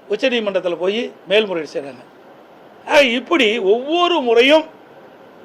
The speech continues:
உயர்நீதிமன்றம் அளித்த தீர்ப்புக்கு எதிராக உச்சநீதிமன்றம் செல்லும் மேல்முறையீடு செய்கின்ற நிலை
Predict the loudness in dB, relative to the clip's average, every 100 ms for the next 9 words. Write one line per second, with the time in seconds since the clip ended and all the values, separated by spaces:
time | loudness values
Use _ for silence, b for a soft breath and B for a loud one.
0 | -12 0 2 4 4 2 0 0 2 2
1 | 2 0 0 -6 -6 -8 -2 0 6 6
2 | 6 2 -2 -6 -6 -6 -8 -10 -8 -8
3 | -4 0 0 0 -4 -6 -8 -10 -8 -4
4 | 0 0